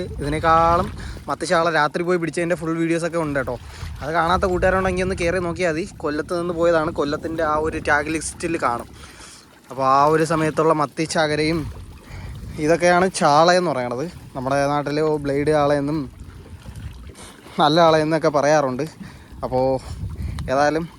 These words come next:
ആ മീനാണ്. ഇവിടെ നല്ല വില കിട്ടുന്നത് ഈ ഒരു ചാളയ്ക്കാണ് കേട്ടോ. മറ്റേ സ്-, നമ്മുടെ ജില്ലകളിലൊക്കെ എന്ന് പറഞ്ഞു കഴിഞ്ഞാൽ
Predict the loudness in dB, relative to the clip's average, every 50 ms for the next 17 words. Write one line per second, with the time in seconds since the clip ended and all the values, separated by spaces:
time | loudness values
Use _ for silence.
0 | -20 -20 -20 -10 -4 0 0 2 2 2 2 2 2 0 0 -2 -2 -4 -4 2
1 | 4 4 4 6 6 4 6 6 6 6 6 6 4 4 2 0 0 0 0 0
2 | 0 0 2 2 4 4 4 4 2 2 2 2 2 2 2 0 0 0 -2 -4
3 | -6 -8 -10 -14 -18 -18 -18 -18 -16 -16 -8 -8 -6 -2 0 0 0 0 -4 -6
4 | -4 -2 0 0 0 4 4 4 4 6 4 6 6 6 6 6 6 6 4 4
5 | 4 2 2 2 2 2 0 0 0